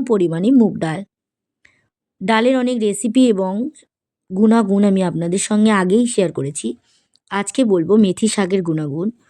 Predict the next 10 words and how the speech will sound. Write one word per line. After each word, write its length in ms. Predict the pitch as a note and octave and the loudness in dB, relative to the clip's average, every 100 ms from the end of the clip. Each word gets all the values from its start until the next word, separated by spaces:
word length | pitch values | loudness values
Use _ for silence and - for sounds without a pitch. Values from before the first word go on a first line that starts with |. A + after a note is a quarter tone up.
| _ _ _ _ - | _ _ _ _ -10
আচ্ছা, 220 | F#3+ - | -6 -2
মেথি 320 | F#3 F3+ F#3+ C4+ | 0 0 0 0
শাকগুলোকে 540 | C4+ B3 A#3 B3 B3+ B3 | 0 -2 0 -2 -2 0
প্রথমে 380 | A3 G3+ A#3 | 0 2 2
পাতা 340 | B3 G3+ F#3 A#3+ | 2 0 0 2
অংশগুলোকে 480 | A#3 A3 G#3+ G3 G#3 | 4 4 2 0 2
নিয়ে 220 | G#3+ F3+ | 2 2
নিলাম, 280 | E3+ D#3 F#3+ B3 _ _ _ - | -2 -4 -6 -8 _ _ _ -12
তারপর 220 | G3+ B3 | -8 -2
ডাঁটা 300 | A#3 F3+ E3+ | 0 0 0